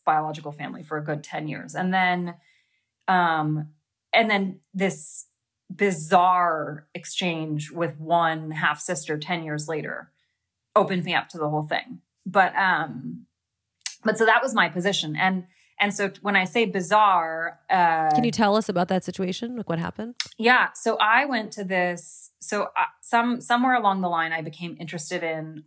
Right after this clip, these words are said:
Speaker 1: classical painting, like Renaissance painting, which, as you know, is not particularly in vogue at this time period.
Speaker 2: Yeah.
Speaker 1: Um, <laughs> you know, like, you know, still lives of pears, that kind of thing. And
Speaker 2: Okay.
Speaker 1: <laughs>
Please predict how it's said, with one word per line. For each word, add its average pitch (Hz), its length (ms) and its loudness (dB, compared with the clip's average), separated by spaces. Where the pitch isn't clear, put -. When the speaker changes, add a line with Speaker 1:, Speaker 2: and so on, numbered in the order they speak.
Speaker 1:
classical 160 540 2
painting, 143 520 -10
like 170 200 -4
Renaissance 180 520 0
painting, - 320 -18
which, 208 160 -8
as 226 140 0
you 220 100 -6
know, 190 200 2
is 180 120 -2
not 175 440 0
particularly 349 380 2
in 190 100 2
vogue 151 360 -2
at 180 120 -6
this 151 160 -4
time 151 240 -4
period. - 400 -8
Speaker 2:
Yeah. 170 300 2
Speaker 1:
Um, 160 160 -12
<laughs> - 460 -20
you 285 80 2
know, 226 120 4
like, 190 220 0
you 233 80 -2
know, 190 120 0
still 311 300 4
lives - 300 -4
of 190 100 -8
pears, - 380 0
that 180 180 2
kind 156 140 -14
of - 80 -20
thing. - 180 -4
And 269 100 4
Speaker 2:
Okay. 208 440 4
Speaker 1:
<laughs> 311 200 6